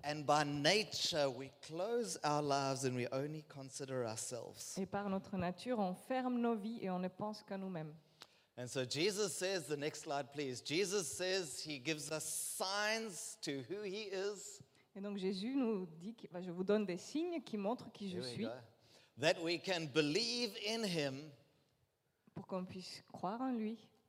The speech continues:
Speaker 1: And when we believe, we can have life.
Speaker 2: Et en croyant, on, qu'on puisse avoir la vie.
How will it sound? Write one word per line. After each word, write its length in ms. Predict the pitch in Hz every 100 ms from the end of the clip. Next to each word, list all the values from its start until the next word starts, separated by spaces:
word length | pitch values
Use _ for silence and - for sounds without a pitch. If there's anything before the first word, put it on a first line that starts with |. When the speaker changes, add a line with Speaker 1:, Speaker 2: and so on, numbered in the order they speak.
| -
Speaker 1:
And 140 | 131 131
when 160 | 160
we 100 | 165 151
believe, 560 | 151 147 190 233 175
we 100 | 143 151
can 200 | 147 135
have 260 | 135 120
life. 600 | 123 123 143 170 160 117 - - - -
Speaker 2:
Et 160 | 165 -
en 140 | 175
croyant, 600 | 175 - 180 180 214 233
on, 140 | 185 175 - - _ -
qu'on 140 | 180
puisse 220 | 170 175 180
avoir 260 | 180 190
la 120 | 165 156
vie. 440 | 165 160 - -